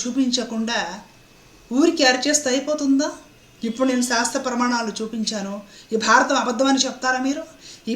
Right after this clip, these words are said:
పేజీలు చించేస్తారా మీరు? కాబట్టి రెచ్చగొట్టే కొలగజ్జిగ వాళ్ళ మాటలు వినకండి. అందరం ఒకసారి శ్మశానానికి నమస్కరించుకుందాము. మన అందరి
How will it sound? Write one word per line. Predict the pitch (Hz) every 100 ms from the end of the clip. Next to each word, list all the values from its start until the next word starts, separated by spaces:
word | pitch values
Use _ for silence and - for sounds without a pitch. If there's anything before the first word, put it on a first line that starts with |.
| 233
పేజీలు | 254 254 247 233
చించేస్తారా | 262 269 269 269 269 269 285
మీరు? | 302 330 330 - - 285
కాబట్టి | 302 294 311 277 247 240 - -
రెచ్చగొట్టే | 233 233 320 320 320 311
కొలగజ్జిగ | 254 277 302 - 262 247
వాళ్ళ | 233 254
మాటలు | 233 262 208
వినకండి. | 233 - - - - - - - - - -
అందరం | 202 254 294 330 294
ఒకసారి | - 269 262
శ్మశానానికి | 240 226 262 262 254 220
నమస్కరించుకుందాము. | 220 - 220 196 - 196 185 175 165 - - - - -
మన | 220 220
అందరి | 262 285